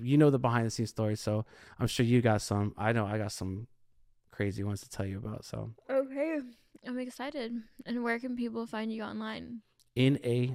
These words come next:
Speaker 1: Y Y Z dot com. Okay, that's how you spell my. It's Nays, not Nazi. Nays. N A Y Y Z dot com.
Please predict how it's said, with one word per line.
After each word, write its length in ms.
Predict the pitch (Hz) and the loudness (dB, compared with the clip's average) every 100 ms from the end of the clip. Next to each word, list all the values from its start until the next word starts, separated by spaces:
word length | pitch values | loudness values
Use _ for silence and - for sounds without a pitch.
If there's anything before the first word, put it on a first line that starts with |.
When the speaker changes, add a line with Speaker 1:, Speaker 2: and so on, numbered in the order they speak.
| - | -6
Speaker 1:
Y 460 | 104 104 113 117 110 - | -2 2 4 4 0 -4
Y 460 | 101 101 107 110 - - | 0 2 2 0 -4 -10
Z 400 | 101 107 104 117 _ - | -2 0 0 -2 _ -8
dot 240 | 104 101 - | -6 -6 -6
com. 380 | - 95 104 - - | -6 -4 -6 -12 -10
Okay, 200 | - 110 113 | -4 -4 -4
that's 240 | 104 - | -6 -2
how 100 | 113 117 | 4 4
you 40 | |
spell 180 | - 107 | 4 0
my. 160 | 110 104 | 0 0
It's 180 | 107 - | -2 0
Nays, 420 | 104 101 117 - | 0 2 -2 -4
not 220 | 113 104 95 | -6 -4 -4
Nazi. 440 | 101 98 113 117 - | -4 -4 -4 -6 -6
Nays. 380 | 107 110 127 - _ _ _ | -2 -2 -2 -6 _ _ _
N 180 | 135 139 | 4 6
A 220 | 123 120 - | 6 4 2
Y 280 | 107 110 | 4 6
Y 300 | 110 110 104 101 | 6 6 4 0
Z 240 | 110 104 | -2 -2
dot 240 | - - | -4 -6
com. 260 | - 107 | -6 -6